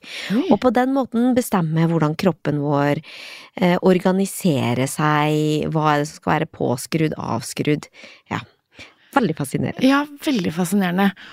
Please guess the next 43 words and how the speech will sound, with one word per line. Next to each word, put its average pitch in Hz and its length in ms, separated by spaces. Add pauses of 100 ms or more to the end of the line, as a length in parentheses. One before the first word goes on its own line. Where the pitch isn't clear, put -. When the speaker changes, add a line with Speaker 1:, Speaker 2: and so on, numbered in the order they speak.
(160)
Speaker 1:
Og 226 100
så 254 80
er 226 120
det 214 120
jo 226 40
noe 202 120
med 196 120
sånn, 196 260 (160)
eh, 220 440 (680)
jeg 220 200
vet 196 280
jo 208 80
at 202 100
hormoner 170 440
påvirker 165 560
oss, - 220
og 254 120
så 214 120
påvirker 175 380
det 175 80
oss 175 140
liksom 175 260
så 185 140 (180)
veldig 170 400
forskjellig 180 680
ut 170 140
fra 175 200
hvor 165 300
du, 160 300
hvor 175 180
gammel 156 360
du 156 80
er, 165 100
på - 160
en 170 60
måte 175 120
sånn. 156 220 (340)
Da 202 100
jeg 185 80
var 190 100
tenåring, 185 440
for 214 80
eksempel, 240 400